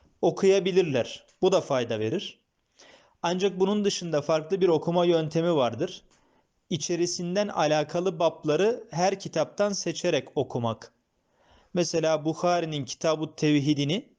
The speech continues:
okuduktan sonra Buhari'yi bırakıp Müslim'in Kitab-ül İman'ını okumak mesela. Yahut da Buhari'nin Kitab-ül İtisam'ı, Sahih'in, Sahih'inin sonlarındaki bölüm, Kitab-ül İtisam'ı okuduktan sonra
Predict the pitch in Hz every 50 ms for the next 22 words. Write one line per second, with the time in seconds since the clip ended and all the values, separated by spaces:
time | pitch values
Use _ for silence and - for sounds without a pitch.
0 | _ _ _ _ _ _ _ _ _ _ _ _ _ _ _ _ _ _ _ _
1 | _ - 160 143 - 180 170 170 170 170 - 202 190 190 180 - - 151 139 139
2 | 135 131 139 147 147 165 170 170 165 165 160 147 139 143 143 139 135 - 220 214
3 | 202 175 151 - - - 156 165 180 185 185 - - - 180 170 170 185 180 190
4 | 185 170 160 160 160 160 160 165 170 175 165 139 - - 123 113 107 - - -
5 | _ _ _ _ _ _ - 147 143 135 - 131 113 110 104 101 - _ _ _
6 | _ _ _ _ _ _ _ _ _ _ _ _ _ - - - - - _ _
7 | - 156 160 160 170 175 180 175 175 - 196 170 165 170 170 - 180 185 190 185
8 | 180 175 156 - - - - 160 160 165 175 170 160 151 147 - 156 143 - 165
9 | 147 147 147 143 127 113 113 - _ _ - - - - 156 143 143 143 139 151
10 | 156 156 156 156 - - - 165 - - 151 139 143 143 139 143 147 151 165 170
11 | 160 - 151 139 139 139 135 135 135 135 135 135 131 - 131 127 131 127 165 208
12 | - - - _ _ _ _ _ _ _ _ - - 139 - - 170 170 175 175
13 | 170 175 165 160 - 170 160 - 170 170 180 185 175 165 170 185 165 170 170 -
14 | - 196 202 202 185 - 196 180 175 185 214 233 - - _